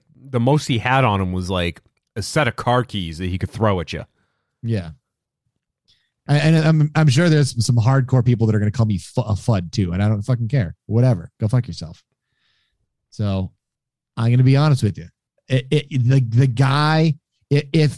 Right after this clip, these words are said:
Speaker 2: if you're in a fucking school and you leave your gun after you take a shit, like, oh, A, I, I don't, I don't think, I,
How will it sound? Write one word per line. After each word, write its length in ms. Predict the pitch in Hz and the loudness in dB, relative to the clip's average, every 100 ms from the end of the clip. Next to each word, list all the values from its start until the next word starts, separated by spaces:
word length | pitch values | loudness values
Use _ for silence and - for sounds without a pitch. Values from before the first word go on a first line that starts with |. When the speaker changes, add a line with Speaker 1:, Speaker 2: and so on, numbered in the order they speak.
| - - | -8 -2
Speaker 2:
if 160 | 135 | 2
you're 200 | 127 139 135 | 2 0 0
in 160 | 156 | 0
a 60 | 147 | 0
fucking 400 | - - - 92 | -4 -14 -10 -8
school 540 | - - - - 98 - _ _ - | -8 -10 -12 -14 -18 -20 _ _ -2
and 160 | 110 | 2
you 140 | 117 110 | 2 2
leave 300 | 101 123 123 | 2 2 2
your 120 | 113 | 0
gun 240 | 104 104 101 | 0 0 2
after 220 | 98 - | 0 0
you 40 | 98 | -2
take 200 | 95 90 | -2 -4
a 60 | |
shit, 420 | - - 131 - - _ _ _ _ _ _ _ _ _ _ _ _ - | -8 -6 -4 -6 -10 _ _ _ _ _ _ _ _ _ _ _ _ -2
like, 240 | 131 127 _ _ _ _ _ _ - | -2 -2 _ _ _ _ _ _ -10
oh, 140 | 156 - - | -10 -8 0
A, 280 | 196 185 143 - | 2 2 0 -2
I, 140 | 139 135 _ - - - _ _ _ _ _ _ _ - | -6 -6 _ -8 -8 -8 _ _ _ _ _ _ _ -2
I 120 | 143 | 2
don't, 220 | 170 190 120 117 | 2 0 -4 -4
I 140 | 120 | 0
don't 200 | 165 156 - | 0 -2 -2
think, 300 | 156 151 - | 0 0 -4
I, 80 | - | -16